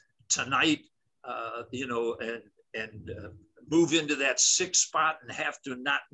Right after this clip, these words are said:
uh, be part of the play-in tournament? Although, if you really look at it, uh, the teams that are ahead of the Blazers, I think this year are more talented. Uh,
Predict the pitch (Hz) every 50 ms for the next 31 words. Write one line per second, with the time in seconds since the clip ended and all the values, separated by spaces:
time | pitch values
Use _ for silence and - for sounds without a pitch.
0 | 131 127 _ _ - - _ _ - 113 110 - 135 151 147 - - - 151 139
1 | 156 151 135 123 117 127 113 - - - 147 151 160 147 147 143 131 123 - -
2 | - 156 160 151 151 147 143 151 147 - - - _ _ _ - - 120 123 127
3 | 131 131 117 - - - - - - - _ _ _ _ _ - 143 135 135 -
4 | 143 131 120 131 156 156 151 147 127 127 139 135 131 - 139 123 117 113 117 117
5 | 117 - _ _ _ _ _ _ - - 113 110 117 110 - - - - - 175
6 | 180 175 175 147 - 143 135 131 127 123 117 117 117 117 95 120 135 147 139 135
7 | 113 110 113 104 110 113 131 131 131 127 120 117 117 107 98 98 - - - _
8 | - 117 123 117 - - 151 143 - - 120 135 131 - - 147 139 131 123 120
9 | 110 110 110 107 107 104 - _ _ _ _ - _ _ _ - 117 135 139 135
10 | 131 131 - - - 127 127 131 139 135 131 131 127 - 139 135 - _ _ _
11 | - - - - _ _ - 110 107 107 104 104